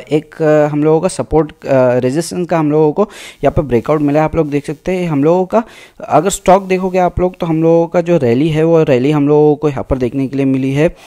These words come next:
अ, थ्री ट्वेंटी टू से, और हम लोगों का ये, अ, स्टॉक ने हाई मारा है almost, almost फ़ोर फ़ोर्टी के आसपास का। अ, तो हम लोग अगर इसको अगर अभी ट्रेड करना है तो हम लोगों के पास दो ऑप्शन है, या तो हम लोगों को इसके, अ,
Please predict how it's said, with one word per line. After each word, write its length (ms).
अ, 400
थ्री 360
ट्वेंटी 320
टू 160
से, 120
और 120
हम 160
लोगों 180
का 80
ये, 160
अ, 240
स्टॉक 320
ने 80
हाई 240
मारा 240
है 120
almost, 300
almost 240
फ़ोर 720
फ़ोर्टी 320
के 100
आसपास 340
का। 100
अ, 240
तो 160
हम 180
लोग 140
अगर 300
इसको 280
अगर 240
अभी 180
ट्रेड 240
करना 200
है 60
तो 100
हम 160
लोगों 180
के 100
पास 120
दो 180
ऑप्शन 300
है, 80
या 120
तो 120
हम 220
लोगों 160
को 80
इसके, 320
अ, 140